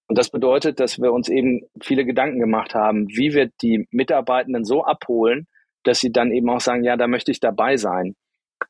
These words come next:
Äh, das ist eine ganz wichtige Grundlage. Und, ähm, was sich bei uns total bewährt hat, ist eben, die Leute in der Art und Weise abzuholen,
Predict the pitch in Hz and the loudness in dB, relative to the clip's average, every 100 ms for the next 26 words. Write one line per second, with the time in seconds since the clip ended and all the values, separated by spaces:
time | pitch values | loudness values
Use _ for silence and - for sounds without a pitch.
0 | - 107 107 - - 113 123 - - 113 | -4 0 0 0 -2 0 0 0 -2 -4
1 | 113 120 - 127 - 120 120 117 - - | 0 0 0 -4 -4 -2 0 0 -2 -4
2 | 131 147 104 101 101 101 104 98 - 107 | -2 0 0 0 2 0 0 -2 -4 0
3 | 104 101 - _ _ - _ _ _ _ | 0 0 -4 _ _ -10 _ _ _ _
4 | - 120 120 123 - 110 127 - 120 123 | -2 0 2 0 -2 0 0 -2 -2 0
5 | 139 131 110 139 143 139 - - - - | 0 0 0 0 0 -4 -4 -10 -10 -8
6 | - 127 - 131 120 123 117 - _ - | -2 -2 0 0 2 0 -4 -14 _ -8
7 | 110 117 123 127 120 127 131 135 123 117 | 0 2 2 0 0 0 0 0 -2 0
8 | 113 107 - - 120 127 123 | 0 -2 -4 -2 2 2 0